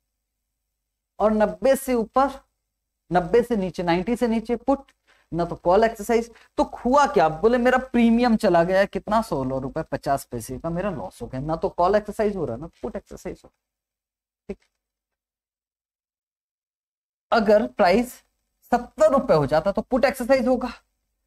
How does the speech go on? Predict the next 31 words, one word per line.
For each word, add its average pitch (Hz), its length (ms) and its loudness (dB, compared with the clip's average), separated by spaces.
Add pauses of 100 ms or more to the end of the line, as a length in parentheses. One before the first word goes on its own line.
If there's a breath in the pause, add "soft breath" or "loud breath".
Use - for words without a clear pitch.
(160)
नब्बे 185 420 0
माइनस 226 360 0
सत्तर, - 360 -2
सर, - 840 -8
बीस 214 320 -2
रुपए 226 240 2
का 233 100 4
ग्रॉस 147 360 0
पे 170 180 -4
ऑफ 226 260 -4 (640)
माइनस 180 400 2
सोलह 175 360 0
रुपए 190 260 0
पचास 135 400 -4
पैसे 175 300 -6
कर 175 160 0
देंगे, 196 280 -6 (200)
बीस 175 400 -4
माइनस 135 360 -2
सोलह 120 260 -4
रुपए 113 240 -6
पचास - 400 -10
पैसे, 160 300 -8 (440 soft breath)
तो 214 80 -2
सर, 240 140 0
तीन 226 440 -2
रुपए 226 180 0
पचास 202 380 0
पैसे 160 280 -6
का 170 120 2
प्रॉफिट। - 600 -4